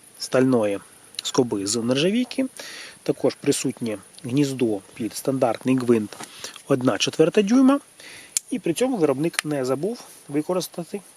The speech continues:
потужний магніт, який дозволить закріпити ліхтар на магнітних поверхнях. Хоча ми бачимо, що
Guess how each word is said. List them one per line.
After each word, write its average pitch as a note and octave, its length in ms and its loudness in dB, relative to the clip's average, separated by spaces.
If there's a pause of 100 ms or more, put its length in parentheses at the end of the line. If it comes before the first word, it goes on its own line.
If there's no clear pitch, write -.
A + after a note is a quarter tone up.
(160)
потужний A#2+ 480 -4
магніт, D3+ 460 -2 (640)
який C3 280 -8
дозволить C#3 560 -4 (380)
закріпити C3 560 -6 (200)
ліхтар D#3 380 -4 (600)
на C3 240 -6 (100)
магнітних A#2+ 560 -6
поверхнях. - 600 -6 (580)
Хоча D3+ 200 0
ми C3+ 100 -2
бачимо, A3+ 440 -2 (160)
що D3+ 220 -6